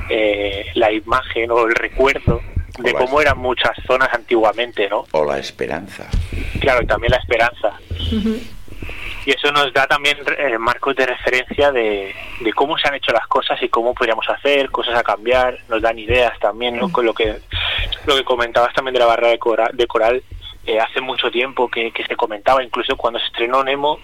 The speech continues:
Speaker 1: pues, eh, hubo también, pues, mucha, iba a decir, eh, polémica, pero no, hubo mucho ruido por el tema de que, de que es así, ¿no? Que es muy bonito verlo, pero luego a la hora de la verdad, pues, el planeta, eh,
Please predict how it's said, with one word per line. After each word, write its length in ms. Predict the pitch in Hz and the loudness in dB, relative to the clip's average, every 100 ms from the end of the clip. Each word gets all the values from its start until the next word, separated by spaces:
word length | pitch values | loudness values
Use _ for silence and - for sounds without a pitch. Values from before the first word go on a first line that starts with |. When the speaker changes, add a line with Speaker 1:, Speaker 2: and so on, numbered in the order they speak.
| - | -6
Speaker 1:
pues, 200 | 139 104 - - | -4 0 -2 -2
eh, 180 | 110 113 | 0 2
hubo 200 | 123 131 | 2 2
también, 340 | 127 127 120 | 2 -2 -6
pues, 200 | 110 107 - - | -6 -4 -4 -4
mucha, 560 | 123 120 - 117 107 104 | -4 -2 0 0 0 -4
iba 200 | - 127 | -2 -2
a 40 | 117 | -2
decir, 280 | 123 113 - - - 120 | -2 -4 -4 -10 -6 -2
eh, 120 | 113 | 0
polémica, 540 | 113 113 127 135 143 - | 2 0 0 0 -2 0
pero 160 | 107 107 | -2 0
no, 140 | 117 | 0
hubo 300 | 120 123 123 | 2 2 0
mucho 280 | 123 - 120 | 0 -2 0
ruido 400 | 117 127 120 113 - - - - - - - | 0 2 0 -2 -8 -18 -12 -10 -8 -4 0
por 120 | 123 | 0
el 120 | 113 | 0
tema 220 | 117 123 | 0 0
de 80 | 123 | -2
que, 480 | 120 107 104 107 107 - - | 0 2 4 2 -2 -8 -8
de 100 | - | -6
que 120 | - | -4
es 80 | - | -2
así, 280 | 127 - 147 | 0 0 2
¿no? 160 | 131 120 | 2 2
Que 500 | 107 101 107 - - | 0 0 -2 -4 -6
es 120 | - | -2
muy 120 | 135 | 2
bonito 460 | 127 127 139 135 135 | 2 4 0 0 2
verlo, 360 | 151 151 170 190 | 2 2 0 0
pero 180 | 120 113 | 0 2
luego 240 | 113 120 123 | 2 2 2
a 60 | |
la 100 | 110 | 4
hora 120 | 113 | 6
de 60 | 120 | 6
la 60 | 113 | 4
verdad, 320 | 110 117 120 | 4 2 2
pues, 200 | 139 117 - | 2 0 0
el 100 | 107 | -4
planeta, 640 | - 113 110 110 123 117 104 - - - - - - - - - | 0 0 0 2 4 4 2 -2 -6 -10 -12 -8 -4 -2 -4 -4
eh, 260 | - 104 | -2 -2